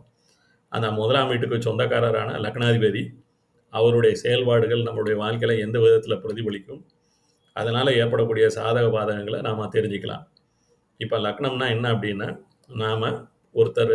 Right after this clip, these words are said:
வந்து இந்த உலகத்துல பிறந்த நேரத்தை வந்து குறிக்கக்கூடியது. ஒரு ஆத்மா ஒரு உடம்புக-, உட-, ஒரு தன்னுடைய உ-, உடம்பு, ஒரு உடம்போட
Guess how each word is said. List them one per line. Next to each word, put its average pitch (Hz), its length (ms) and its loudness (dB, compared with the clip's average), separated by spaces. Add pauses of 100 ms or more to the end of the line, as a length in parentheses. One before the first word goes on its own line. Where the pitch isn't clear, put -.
(160)
வந்து 110 260 -2
இந்த 120 160 2
உலகத்துல 113 440 2
பிறந்த 113 320 -2
நேரத்தை 107 380 -4
வந்து 104 200 -8
குறிக்கக்கூடியது. 101 640 -6 (760)
ஒரு 110 200 -2 (100)
ஆத்மா 113 360 -2 (1040)
ஒரு 117 220 6
உடம்புக-, 117 560 4
உட-, 113 280 2
ஒரு 113 160 2
தன்னுடைய 110 400 2
உ-, 110 280 -2
உடம்பு, 123 320 2
ஒரு 110 180 2
உடம்போட 110 460 4